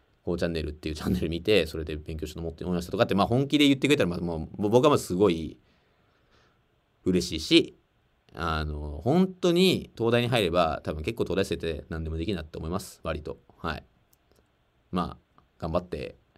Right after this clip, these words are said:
くださいと思います。でも、あの、ちょっとだけ厳しいこと言うと、目の前の数学のワークをサボってるようでは、多分、そういう、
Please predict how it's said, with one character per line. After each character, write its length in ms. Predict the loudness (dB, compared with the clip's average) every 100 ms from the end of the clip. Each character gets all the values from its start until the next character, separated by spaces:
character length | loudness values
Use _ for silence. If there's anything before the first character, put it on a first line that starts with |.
| _ _ _
く 100 | -10
だ 80 | -8
さ 140 | -8
い 80 | -10 -10
と 80 | -8
思 100 | -6
い 20 |
ま 120 | -8
す。 360 | -10 -18 -18 -8
で 100 | -2
も、 380 | 0 -2 -4 _ _ _ _ -12
あ 300 | -10 -8 -8
の、 160 | -8
ち 80 | -8
ょ 20 |
っ 40 | 0
と 100 | 2
だ 80 |
け 80 | 2
厳 160 | 0 -2
し 60 |
い 20 | 0
こ 100 | 0
と 80 |
言 80 | 0
う 40 | 2
と、 420 | 4 6 4 -4 _ _ _ _
目 80 | -4
の 60 | 0
前 100 | 2
の 60 |
数 140 | 0 0
学 180 | 0 0
の 100 | 2
ワ 120 | 0
ー 60 |
ク 80 | 0
を 60 | -2
サ 100 | -2
ボ 60 |
っ 40 | -6
て 140 | -2
る 260 | 0 -2 -4 -6
よ 100 | -2
う 40 |
で 60 | 4
は、 280 | 4 4 0 _ _ _
多 140 | -10
分、 360 | -4 -2 -2 -4 _ _ _ _ _ _ _ _
そ 180 | -12
う 20 | -10
い 80 |
う、 60 | -10